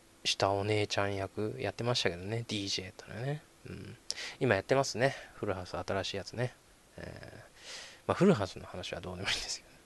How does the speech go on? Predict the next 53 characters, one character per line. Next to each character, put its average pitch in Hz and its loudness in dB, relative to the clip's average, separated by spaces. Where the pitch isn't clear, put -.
そ - -4
う、 - -12
ト - 2
ト - -2
ロ - -10
の 113 -6
ね、 135 -8
話 - -12
な - -14
ん - -12
で - -16
す - -8
け - -8
ど。 - -10
ま 139 6
あ、 - -10
音 226 12
楽 110 10
は 85 4
久 - 6
石 98 2
譲。 101 6
ま 107 10
あ、 - 4
あ 110 4
の 98 -2
ー、 - -6
も 120 4
う、 - -20
ず 117 8
っ - 4
と 135 6
ね、 135 6
ジ 107 4
ブ 104 2
リ 101 -2
作 110 4
品 90 -10
を、 76 -12
も - -14
う、 - -10
や - -2
っ - -16
て、 - -6
え 95 -4
ー、 104 -2
最 107 4
後 98 0
の 87 -8
風 110 4
立 104 0
ち 113 0
ぬ 98 -4